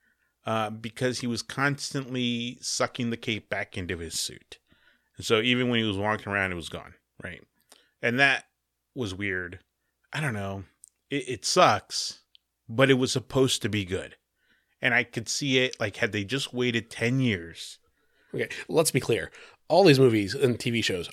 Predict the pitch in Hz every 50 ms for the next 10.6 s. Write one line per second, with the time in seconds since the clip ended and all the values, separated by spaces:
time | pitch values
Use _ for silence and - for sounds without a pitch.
0 | - _ 120 117 107 - 120 - - 139 127 113 - - 98 87 82 92 - -
1 | - - 226 254 285 302 320 - 320 294 226 - - - - _ - 185 165 160
2 | 156 160 151 - - - - 320 - - 208 - - 190 - - - 277 240 226
3 | 220 226 233 226 190 180 151 180 165 156 151 143 131 131 135 131 156 190 185 185
4 | 240 214 180 165 185 220 226 202 156 156 214 - - 208 - 226 240 208 - 147
5 | 127 117 120 143 120 - 71 78 82 - - - - _ _ _ _ - - -
6 | - - _ _ _ _ _ _ _ - 170 185 - 214 214 208 202 196 151 -
7 | - 196 196 196 185 185 156 - 147 156 135 131 127 120 120 - - 110 123 127
8 | 127 117 117 123 135 147 151 151 147 151 147 143 139 139 139 - _ _ _ _
9 | - - - 147 165 180 165 151 - - 131 123 120 120 107 98 101 117 139 143
10 | 139 143 135 120 - - 123 110 104 101 - -